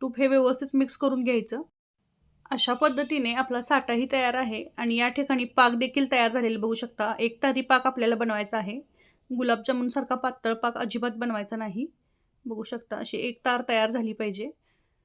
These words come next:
तर गॅस बंद करूयात व हा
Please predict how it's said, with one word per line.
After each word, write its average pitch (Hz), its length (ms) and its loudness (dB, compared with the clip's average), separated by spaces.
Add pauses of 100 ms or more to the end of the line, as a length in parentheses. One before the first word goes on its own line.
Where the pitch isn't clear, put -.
(180)
तर 240 80 -2
गॅस 247 300 2
बंद 254 260 2
करूयात 240 560 2 (840)
व 240 160 0
हा 220 180 0